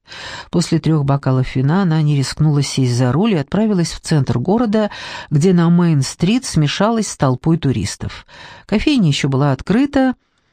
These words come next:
и Мерсер провела в ней час за чашкой латте, листая глянцевый журнал, рекламирующий остров и в основном его агентов по недвижимости.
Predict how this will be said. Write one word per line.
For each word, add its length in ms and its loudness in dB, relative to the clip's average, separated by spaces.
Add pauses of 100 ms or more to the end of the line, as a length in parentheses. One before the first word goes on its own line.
(360)
и 280 2
Мерсер 520 0
провела 440 0
в 40 0
ней 260 2
час 520 -2
за 240 0
чашкой 380 -2
латте, 520 0 (320)
листая 440 0
глянцевый 480 0
журнал, 520 0 (360)
рекламирующий 800 2
остров 640 -2
и 360 2
в 80 2
основном 480 2
его 240 2
агентов 520 0
по 100 -2
недвижимости. 840 -2